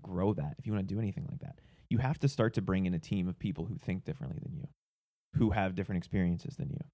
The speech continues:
And part of the, the impetus, part of the push behind creating this was we knew people needed other perspectives. And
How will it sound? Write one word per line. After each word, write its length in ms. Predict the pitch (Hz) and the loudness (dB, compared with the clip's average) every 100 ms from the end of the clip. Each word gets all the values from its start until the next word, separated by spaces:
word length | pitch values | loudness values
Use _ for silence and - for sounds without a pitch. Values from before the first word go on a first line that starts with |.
| _ - _ _ _ | _ -20 _ _ _
And 360 | 104 101 98 98 _ - | 4 6 4 0 _ 6
part 260 | 113 127 | 10 12
of 280 | 131 113 104 | 10 8 4
the, 580 | 107 101 98 95 87 - - | 6 8 8 6 2 0 -6
the 160 | 98 | -4
impetus, 760 | 80 110 - - 95 - - - - | -2 -2 -2 -4 -4 -4 -14 -16 0
part 140 | 107 | 2
of 60 | 104 | 2
the 80 | 95 | 2
push 300 | - 110 - | 2 0 0
behind 400 | 95 101 90 92 | -2 0 -2 -2
creating 400 | - 92 123 101 | -2 2 2 2
this 200 | 78 - | -2 -2
was 300 | 87 85 - - - - | -2 -2 -4 -12 -20 -2
we 120 | 107 | 2
knew 180 | 107 110 | 4 4
people 280 | 110 107 98 | 2 2 2
needed 480 | 90 90 92 90 - _ | 2 2 2 0 -4 _
other 200 | 90 95 | 0 0
perspectives. 720 | - 87 202 - - 85 - _ _ _ _ - | -2 -4 -4 -4 -6 -8 -12 _ _ _ _ 4
And 480 | 107 104 101 101 | 6 8 6 2